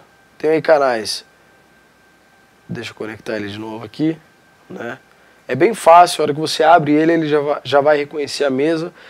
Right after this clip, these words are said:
você coloca conectar, pronto, tá chegando todos os sinais aqui, assim como nesse outro aqui. Esse aqui tá no auxiliar um, esse aqui tá no auxiliar dois. Então, percebam que quando eu mexo aqui, ó, ele altera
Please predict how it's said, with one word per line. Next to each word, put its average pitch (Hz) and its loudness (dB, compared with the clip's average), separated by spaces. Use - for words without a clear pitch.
você 127 -8
coloca 143 4
conectar, 160 2
pronto, 151 -2
tá 139 -8
chegando 139 -6
todos 151 -6
os - -8
sinais 143 -2
aqui, 131 -6
assim 117 -14
como 131 -10
nesse 131 -8
outro 135 -4
aqui. - -12
Esse 240 4
aqui 196 0
tá 220 6
no 202 6
auxiliar 202 4
um, 135 2
esse 127 -4
aqui 127 -10
tá 147 -4
no 143 0
auxiliar 160 0
dois. 131 -2
Então, 254 6
percebam 202 4
que 156 -2
quando 196 -2
eu 170 2
mexo 170 0
aqui, 214 -2
ó, 131 2
ele 127 -6
altera 156 2